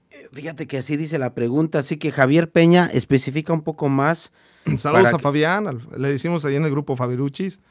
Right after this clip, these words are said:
Speaker 2: Bueno, yo
Speaker 1: Eh.
Speaker 2: nunca le decía, yo le decía al señor Muro. <laughs> Ahí le dicen el Fabiruchis.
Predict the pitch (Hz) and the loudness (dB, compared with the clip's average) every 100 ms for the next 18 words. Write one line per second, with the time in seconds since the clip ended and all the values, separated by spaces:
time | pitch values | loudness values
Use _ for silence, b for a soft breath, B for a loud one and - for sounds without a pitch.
0 | B B 156 165 180 160 131 135 156 151 | B B -2 2 2 2 0 0 0 0
1 | 156 143 139 151 151 170 175 165 170 170 | -2 -2 0 2 4 6 6 6 4 4
2 | - 302 262 233 233 233 226 233 208 180 | 6 6 8 6 6 6 6 6 6 6
3 | 156 156 160 156 190 | 4 4 4 2 0